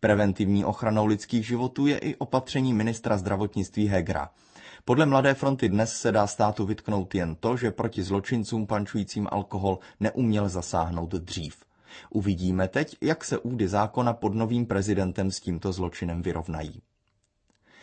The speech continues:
Energetický regulační úřad se podle informací Lidových novin chystá snížit ceny za distribuci plynu.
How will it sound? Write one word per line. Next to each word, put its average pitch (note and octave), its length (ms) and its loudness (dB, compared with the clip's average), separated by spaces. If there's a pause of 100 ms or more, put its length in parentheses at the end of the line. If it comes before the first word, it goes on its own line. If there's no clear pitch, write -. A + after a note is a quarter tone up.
(420)
Energetický B2+ 680 4
regulační A2 500 4
úřad G#2 300 0
se G#2+ 100 -2
podle F#2+ 280 -2
informací G2 600 -2
Lidových G2 400 -2
novin F#2+ 260 0
chystá F#2+ 380 -4
snížit G2 440 -4
ceny G#2 320 -2
za G2 120 -2
distribuci F#2+ 580 -4
plynu. G2 340 0